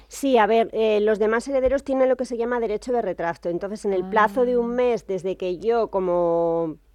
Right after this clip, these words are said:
Speaker 1: comprador de esa venta de derechos estoy informando que quiero entrar en la herencia porque tengo un documento que así lo, un contrato que así lo acredita,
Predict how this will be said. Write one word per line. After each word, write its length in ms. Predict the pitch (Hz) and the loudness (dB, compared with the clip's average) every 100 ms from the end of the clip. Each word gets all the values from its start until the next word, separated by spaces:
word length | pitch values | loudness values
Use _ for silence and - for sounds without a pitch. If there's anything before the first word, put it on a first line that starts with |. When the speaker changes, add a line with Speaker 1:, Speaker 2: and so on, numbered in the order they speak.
| - 220 | -4 -2
Speaker 1:
comprador 580 | 208 208 190 202 220 | 0 -2 0 2 0
de 60 | 214 | -2
esa 180 | 208 214 | -6 -4
venta 260 | 214 208 | -4 -2
de 120 | 208 208 | -4 -4
derechos 380 | 208 233 202 170 | -4 -6 -8 -16
estoy 240 | - 185 | -6 -4
informando 640 | 208 208 214 220 240 202 165 | -4 -4 -6 -2 -2 -2 -6
que 100 | 170 | -8
quiero 220 | 175 180 | -6 -4
entrar 240 | 190 190 | -4 -4
en 100 | 190 | -4
la 120 | 190 185 | -4 -4
herencia 420 | 208 240 - 170 | -4 -6 -6 -10
porque 240 | 165 156 | -10 -14
tengo 240 | 151 170 180 | -8 -4 -2
un 80 | |
documento 500 | 180 175 180 196 202 | -2 -4 -4 -4 -4
que 100 | 180 | -8
así 260 | 156 - 165 | -12 -12 -10
lo, 260 | 160 156 156 | -8 -10 -10
un 120 | 170 | -10
contrato 360 | 180 180 196 | -10 -10 -10
que 80 | 180 | -12
así 200 | 151 170 | -14 -10
lo 100 | 175 | -8
acredita, 520 | 170 185 190 190 226 | -6 -4 -4 -2 -4